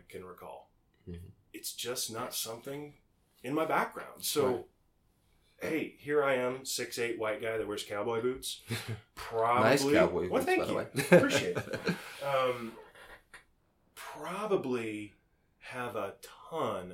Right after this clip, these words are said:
Speaker 1: of things that I don't realize that I'm doing,
Speaker 2: Mm-hmm.
Speaker 1: you know? And that's,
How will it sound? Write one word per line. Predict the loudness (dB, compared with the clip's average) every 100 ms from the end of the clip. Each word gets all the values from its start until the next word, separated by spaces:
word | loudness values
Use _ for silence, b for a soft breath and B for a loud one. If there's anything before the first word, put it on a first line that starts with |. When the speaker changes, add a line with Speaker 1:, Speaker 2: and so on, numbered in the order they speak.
| -12
Speaker 1:
of | -10
things | -8 -8 -8
that | -8
I | -6 -4
don't | -4 -6 -10
realize | -14 -12 -12 -16 -20 -12 -10 -10 -12 _ _
that | -12
I'm | -12 -12
doing, | -14 -14 -16 _ _ _ _ _ _
Speaker 2:
Mm-hmm. | -14 -10
Speaker 1:
you | -10
know? | -10 -14 B B B -8
And | -2
that's, | -2 0 -4 -6